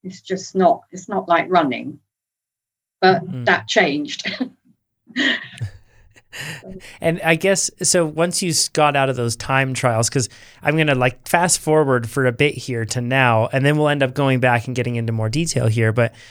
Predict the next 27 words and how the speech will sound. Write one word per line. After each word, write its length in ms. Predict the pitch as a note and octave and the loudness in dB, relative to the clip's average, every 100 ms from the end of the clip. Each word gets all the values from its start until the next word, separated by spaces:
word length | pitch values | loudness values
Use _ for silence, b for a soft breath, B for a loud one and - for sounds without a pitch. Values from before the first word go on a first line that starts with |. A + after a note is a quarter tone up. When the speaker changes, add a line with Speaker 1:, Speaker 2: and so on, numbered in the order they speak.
| B B B B B - | B B B B B -2
Speaker 2:
you 100 | F#3 | 2
now 220 | E3 D3 | 4 4
raced 420 | C3+ C3 A#2 - - | 4 2 2 0 -2
everything 360 | D3 C#3+ D3 | -2 -2 -4
from 200 | B2 A#2+ | -2 0
cyclocross 760 | A2+ C3+ C#3 E3 - F3+ G3 - | 2 2 2 0 2 2 4 2
to 200 | - A#2+ A#2+ | 2 2 2
long, 440 | B2+ D3 D3 C#3+ | 2 2 2 -2
you've 220 | C#3+ C3 C#3 | -4 -4 -2
even 180 | C#3+ C#3 | -2 -2
done 240 | C#3+ C3+ | -2 -2
two 240 | - D3 | -4 -2
hundred 240 | C#3 C3+ A#2 | -2 -2 -2
mile 320 | A#2+ C3+ A#2 | 0 0 2
events. 500 | G#2+ D3 G#2+ - - - | 2 2 2 -2 -4 -4
So, 420 | - D3+ C#3 A#2 - - | 2 4 4 2 -4 -20
Speaker 1:
Yes. 240 | - - - F#3 | -20 -20 -12 -2
Speaker 2:
so 160 | D#3 D#3 | 2 4
what 340 | E3 G#3+ - | 4 2 0
brought 340 | F3 F3 - E3+ | 0 0 0 -2
you 160 | D#3 | -2
from 240 | - C#3 C3 | -2 -2 -2
your 80 | |
competitive 580 | B2+ B2+ C3 D#3 D#3 C#3 | -4 -4 -2 0 0 -2
position 400 | B2+ B2 C3 C3+ | -2 -2 -2 -2
in 100 | A#2+ | -2
running 460 | B2+ B2 A#2 A#2 | 0 0 0 -4